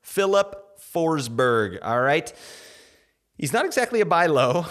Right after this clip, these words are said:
okay? He's got five points in seven games. But I think people are sleeping on how good this player really is. Um,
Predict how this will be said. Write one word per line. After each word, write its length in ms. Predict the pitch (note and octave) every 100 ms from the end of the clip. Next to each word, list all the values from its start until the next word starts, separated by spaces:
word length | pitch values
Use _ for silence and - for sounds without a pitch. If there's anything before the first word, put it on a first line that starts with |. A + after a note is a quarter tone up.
| -
okay? 260 | - C#3+ E3+
He's 180 | C#3 C3
got 160 | C#3+
five 280 | B2+ - D3+
points 260 | D#3 D3+ C3+
in 60 |
seven 320 | C3+ D3+ C#3 B2
games. 520 | B2 B2+ D#3+ F#3 - _ _ _ _ _ _ _ _
But 160 | - -
I 100 | E3
think 260 | - G3+
people 300 | - C#3+ C#3
are 80 | -
sleeping 460 | - - C3+ D3 A2
on 160 | G#2
how 180 | G2 A2+ G#2+
good 180 | A2 A2+
this 140 | F#2+
player 260 | - G#2 F#2+
really 220 | G2 G2
is. 440 | - G2 F2 - - - - - _
Um, 400 | G2+ F#2+ F#2+ F#2+